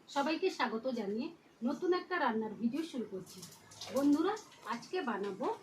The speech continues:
লাউ পাতা দিয়ে ছানার পাতুরি। ভিডিওটা স্কিপ না করে প্রথম থেকে শেষ পর্যন্ত দেখুন। ভিডিওটা ভালো লাগলে চ্যানেলটাকে সাবস্ক্রাইব করে পাশে থাকুন। তো চলুন বন্ধুরা, আমি লাউ পাতা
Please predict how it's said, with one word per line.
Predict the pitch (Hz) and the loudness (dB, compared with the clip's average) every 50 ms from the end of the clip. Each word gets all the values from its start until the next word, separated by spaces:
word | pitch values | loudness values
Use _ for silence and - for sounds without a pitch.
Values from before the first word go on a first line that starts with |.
| - - - - - - 208 | -12 -18 -18 -20 -12 -6 -2
লাউ | 220 220 233 254 247 | 0 2 2 2 2
পাতা | 233 285 - - 311 | 0 -2 -2 -2 -2
দিয়ে | 285 262 330 403 453 - - - - - - - - - - | 0 2 2 2 0 -2 -6 -12 -14 -18 -20 -20 -20 -20 -18
ছানার | - - - 254 262 277 277 233 | -14 -8 -6 -4 0 0 0 0
পাতুরি। | 226 196 - - 185 180 170 151 - - _ - - - - - | -2 -6 -6 -8 -12 -14 -14 -14 -16 -20 _ -20 -20 -20 -12 -4
ভিডিওটা | 202 233 294 330 339 359 381 392 - | 2 2 4 4 4 2 2 2 2
স্কিপ | - - - 320 311 - | 0 -2 -6 -6 -4 0
না | 302 311 302 | 0 0 0
করে | 302 330 330 330 | 0 0 -2 -2
প্রথম | - - 233 233 - 233 247 254 | 0 -2 -4 -2 0 0 0 0
থেকে | 285 - 349 320 | 0 -4 -6 -6
শেষ | - - 226 196 - - | -6 -6 -8 -8 -8 -8
পর্যন্ত | - 233 220 - 254 269 262 240 285 | -10 -8 -8 -6 -4 -4 -2 -2 0
দেখুন। | 240 240 233 - - 339 370 349 - - - - - - | 2 2 2 2 2 0 0 0 -2 -12 -20 -20 -16 -6
ভিডিওটা | 190 214 247 - 320 349 381 381 | 0 2 4 4 4 4 4 2
ভালো | 311 233 226 214 202 202 | 2 2 2 0 0 -2
লাগলে | 196 190 185 196 226 302 370 - - - - - - | -2 -4 -4 -4 -4 -4 -4 -6 -14 -20 -20 -16 -8
চ্যানেলটাকে | - 247 254 277 285 294 311 339 339 330 | -4 -2 0 2 2 0 0 0 -2 -4
সাবস্ক্রাইব | - - 233 233 - - - 285 285 233 - | -2 -2 -4 -4 -4 -8 -4 -4 -4 -4 -4
করে | - 220 220 285 403 - - - - - - | -2 -2 0 0 -2 -4 -8 -18 -20 -8 -2
পাশে | 262 269 269 - 269 | 0 0 2 2 0
থাকুন। | 240 220 220 - - 160 - - - - - - - - - - | -2 -2 -4 -6 -8 -16 -18 -18 -20 -20 -20 -20 -20 -18 -10 -4
তো | 339 - - | -4 -4 -2
চলুন | - 285 285 302 349 339 294 | 2 4 4 6 6 6 6
বন্ধুরা, | 269 240 240 240 269 320 381 - - - - - - - - | 6 8 8 8 8 6 4 2 -2 -10 -20 -20 -20 -20 -12
আমি | - 233 277 285 | -4 0 2 4
লাউ | 262 226 220 226 247 | 4 4 4 4 2
পাতা | 247 240 285 | 2 2 2